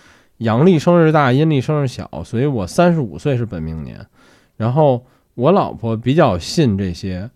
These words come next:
然后那个她就给我那叫怎么着？就类似于约了一个白云观的一个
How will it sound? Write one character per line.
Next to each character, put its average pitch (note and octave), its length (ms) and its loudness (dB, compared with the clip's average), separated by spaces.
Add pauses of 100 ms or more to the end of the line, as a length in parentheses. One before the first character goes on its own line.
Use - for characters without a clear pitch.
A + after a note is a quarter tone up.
(240)
然 G#2+ 200 -4
后 A#2+ 300 0
那 A#2+ 260 -2
个 G#2 220 -6
她 D#3 180 -4
就 D3+ 120 0
给 B2+ 120 0
我 G#2+ 420 -2 (800)
那 C3 40 -4
叫 C3 120 -2
怎 A2 160 -6
么 E2 120 -6
着？ A2 240 -8
就 C#3+ 100 -4
类 D#3 220 2
似 C#3 120 -4
于 D#3 220 -2
约 G#3+ 240 4
了 E3 100 2
一 A2+ 140 0
个 B2 180 2
白 A2 220 0
云 E3+ 220 2
观 G3 260 2
的 F#2+ 100 -2
一 F2+ 160 -4
个 F2+ 460 -6